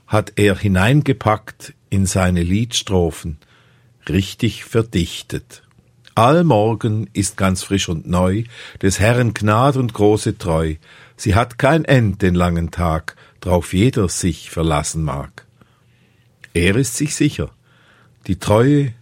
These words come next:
die Zuwendung Gottes hört nie auf. Nicht am Tag, nicht in der Nacht, nicht in Zeiten der Krankheit und nicht, wenn wir uns am Leben freuen.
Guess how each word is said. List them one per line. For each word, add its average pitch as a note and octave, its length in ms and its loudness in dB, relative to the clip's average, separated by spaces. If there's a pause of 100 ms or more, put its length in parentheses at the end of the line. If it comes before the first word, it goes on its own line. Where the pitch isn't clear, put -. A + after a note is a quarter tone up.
(140)
die G2 120 -2
Zuwendung A#2+ 600 2
Gottes G#2+ 380 -2
hört G2+ 180 0
nie A#2+ 220 0
auf. D#2 400 -4 (460)
Nicht B2+ 260 2
am F#2+ 140 0
Tag, A#2 640 -2
nicht G#2+ 260 -4
in A#2 120 2
der A2+ 100 2
Nacht, E2+ 480 -2 (400)
nicht C3+ 280 2
in B2+ 120 4
Zeiten B2 380 0
der G#2 160 0
Krankheit B2+ 760 -2 (440)
und C3 200 2
nicht, D#3 460 2
wenn C3 180 4
wir C3+ 140 6
uns B2 260 0
am A2 140 2
Leben A2 380 2
freuen. G#2+ 520 -2